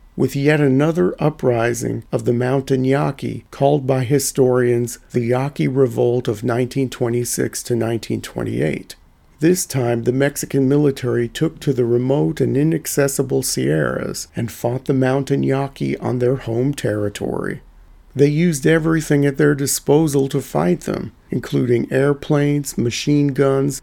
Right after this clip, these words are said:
and poison gas that had been deployed in World War One. The last conflict in this uprising is known as the Battle of Cerro Gallina,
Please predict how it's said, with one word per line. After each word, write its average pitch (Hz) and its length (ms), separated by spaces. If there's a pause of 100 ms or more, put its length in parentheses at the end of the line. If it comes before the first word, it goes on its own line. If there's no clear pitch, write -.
(120)
and 104 180
poison 143 600
gas 135 480
that 120 160
had 127 180
been 127 180
deployed 127 580
in 117 180
World 123 340
War 117 260
One. 127 480 (440)
The 123 100
last 151 460
conflict 147 720
in 131 160
this 151 240
uprising 123 720
is 117 160
known 131 280
as 120 180
the 117 100
Battle 139 480
of 120 180
Cerro 143 540
Gallina, 123 720